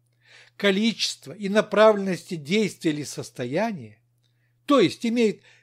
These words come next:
специфическое грамматическое значение,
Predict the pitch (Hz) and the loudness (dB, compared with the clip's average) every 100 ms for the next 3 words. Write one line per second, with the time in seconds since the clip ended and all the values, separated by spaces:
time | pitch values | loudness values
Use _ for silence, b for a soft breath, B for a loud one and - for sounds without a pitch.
0 | _ - 294 - 294 - 277 196 - - | _ 0 0 0 -4 0 0 0 -2 -10
1 | - 147 156 226 240 - 247 185 - - | -6 -6 0 0 0 0 -4 -4 -10 -4
2 | 160 139 139 127 - 285 311 247 139 110 | -4 -2 -8 -8 -4 -4 -4 -6 -8 -12